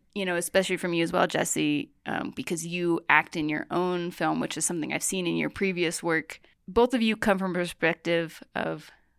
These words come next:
understanding the craft of acting. And so, Chloe, starting with you, and yours, you know, you, like you mentioned, you have your main actor, and the title is Lance in a Neck Brace. So I'm not giving too much away, but th-, that there's a main character, and he doesn't have a lot of mobility.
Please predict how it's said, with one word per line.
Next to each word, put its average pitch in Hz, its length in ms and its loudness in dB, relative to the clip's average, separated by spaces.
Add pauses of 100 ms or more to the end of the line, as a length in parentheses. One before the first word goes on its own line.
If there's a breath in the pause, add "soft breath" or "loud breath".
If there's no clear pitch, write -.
understanding 180 680 0
the - 60 -4
craft - 320 -4
of - 60 -10
acting. - 440 -2 (440 loud breath)
And - 120 -4
so, 190 140 2
Chloe, 240 360 4
starting 208 380 2
with 180 160 -4
you, 254 160 4
and 208 140 2
yours, 214 360 0
you 196 80 -2
know, 170 100 2
you, 165 320 -2
like 185 180 0
you 180 80 -4
mentioned, 175 440 -2
you 180 60 -2
have 175 220 2
your 160 120 -2
main 165 180 0
actor, 151 500 0 (400 soft breath)
and - 300 -4
the 160 100 -2
title 170 340 2
is - 320 -2 (160)
Lance 170 280 2
in 190 60 6
a 180 40 4
Neck 220 240 6
Brace. 165 240 4
So 185 100 2
I'm 185 60 2
not 180 180 8
giving 175 200 2
too 190 120 -4
much 175 180 0
away, 262 240 12
but 185 200 4
th-, - 200 -2
that 180 160 2
there's 175 260 4
a 175 60 2
main 175 260 -2
character, 220 360 4
and 202 100 0
he 196 100 -6
doesn't 185 200 -4
have 190 180 2
a 185 40 -4
lot 190 200 2
of 170 60 -8
mobility. 185 640 6